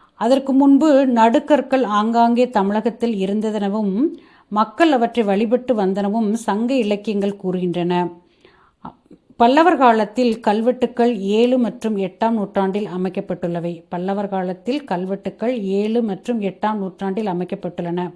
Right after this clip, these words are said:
மரபு தமிழ் எழுத்துக்கள் என்றும் வட்டெழுத்துக்கள் என்றும் தமிழ் எழுத்துக்கள் இரு வகையாக ஆளப்பட்டுள்ளன. இவ்விரு எழுத்து வரி வ-, இவ்விரு எழுத்து வரி வடிவங்கட்கும்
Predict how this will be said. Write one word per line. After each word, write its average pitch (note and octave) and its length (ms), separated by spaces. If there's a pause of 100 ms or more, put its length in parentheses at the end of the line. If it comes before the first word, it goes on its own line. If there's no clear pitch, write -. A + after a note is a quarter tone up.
(680)
மரபு A3 460
தமிழ் G#3+ 300
எழுத்துக்கள் G#3 560
என்றும் G3+ 640
வட்டெழுத்துக்கள் A3 760
என்றும் G#3 640 (540)
தமிழ் B3+ 340
எழுத்துக்கள் A3+ 560
இரு A3 340
வகையாக G3+ 520
ஆளப்பட்டுள்ளன. F3 960 (520)
இவ்விரு A3+ 540
எழுத்து G#3+ 480
வரி G#3+ 260
வ-, G#3+ 280
இவ்விரு G#3 420
எழுத்து G#3 640
வரி G3+ 320
வடிவங்கட்கும் G#3+ 1000